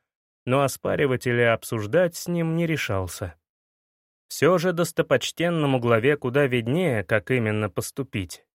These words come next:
чем несмыслящему ничего в политике юному наследнику.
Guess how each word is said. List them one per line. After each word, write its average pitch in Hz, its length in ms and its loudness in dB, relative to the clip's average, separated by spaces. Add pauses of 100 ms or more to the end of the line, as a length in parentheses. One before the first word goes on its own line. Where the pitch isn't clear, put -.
(180)
чем 117 260 2
несмыслящему 107 840 -2
ничего 110 380 -2
в - 100 -8
политике 120 580 -2
юному 110 400 -2
наследнику. 92 760 -6